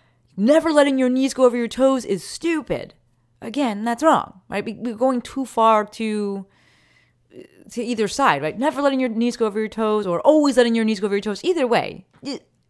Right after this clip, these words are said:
it's too much, right? We, we need to have that moderation to start off with, because it allows us to see all the options. And then we experiment. And then when we get those successes,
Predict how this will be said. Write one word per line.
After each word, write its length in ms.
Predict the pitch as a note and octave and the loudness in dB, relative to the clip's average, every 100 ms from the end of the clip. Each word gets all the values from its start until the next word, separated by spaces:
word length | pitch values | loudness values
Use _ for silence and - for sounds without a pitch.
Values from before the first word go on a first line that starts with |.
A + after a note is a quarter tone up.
| _ - | _ -18
it's 240 | G#3+ A#3+ | -12 -12
too 160 | - D4 | -8 -4
much, 400 | C#4+ A3+ - - | -2 -2 -6 -10
right? 140 | E3+ | -8
We, 240 | F3+ G#3 F3+ | -6 -8 -8
we 180 | G3+ G3+ | -8 -6
need 180 | G#3+ | -6
to 80 | G#3 | -4
have 160 | G3 F#3+ | -6 -4
that 140 | F3 | -4
moderation 680 | D#3+ F3 E3+ E3 A3+ - C#3+ - _ _ _ _ _ | 0 -2 -2 -4 -6 -10 -12 -14 _ _ _ _ _
to 100 | - | -16
start 200 | - A#3+ | -8 -4
off 240 | C#4 D4 - | -2 -2 -2
with, 240 | D3+ - | -6 -6
because 260 | G3 G#3 G#3 | -8 -6 -2
it 60 | G#3+ | -2
allows 340 | G#3 G#3+ G#3+ | 0 0 -2
us 80 | F#3 | -12
to 120 | G3+ | -12
see 280 | F#3+ G#3 G3+ | -8 -6 -4
all 280 | - F3+ F3+ | -2 0 0
the 160 | F3 | -2
options. 580 | - F3+ F#3+ - - - - - - | -2 -2 -2 -6 -16 -20 -20 -20 -12
And 160 | G#3 A3+ | -4 0
then 120 | B3 | 0
we 140 | B3 | 0
experiment. 640 | B3+ B3 - C4+ C4 E3+ - _ _ _ _ _ - | -2 -6 -4 0 0 -2 -8 _ _ _ _ _ -14
And 240 | E3 D#3 | -10 -6
then 280 | D#3+ E3+ F3+ | -4 -4 -4
when 180 | E3 E3 | -4 -4
we 220 | E3 E3 | -6 -6
get 240 | E3 F#3+ | -4 -2
those 180 | A3 F#3+ | 0 -2
successes, 800 | - - - G3 - D#3 E3 E3+ | -4 -8 -2 -2 0 -4 -4 -10